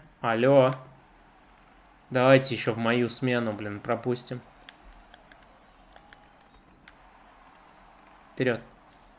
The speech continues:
Да вы чё, блин, выведи из зоны-то, а? Ух, ё-моё. Вот это паника у нас.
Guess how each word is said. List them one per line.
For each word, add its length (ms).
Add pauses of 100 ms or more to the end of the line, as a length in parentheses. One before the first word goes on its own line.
(1000)
Да 80
вы 120
чё, 400
блин, 320
выведи 420
из 140
зоны-то, 560
а? 240 (2500)
Ух, 240
ё-моё. 680 (1120)
Вот 160
это 160
паника 540
у 80
нас. 280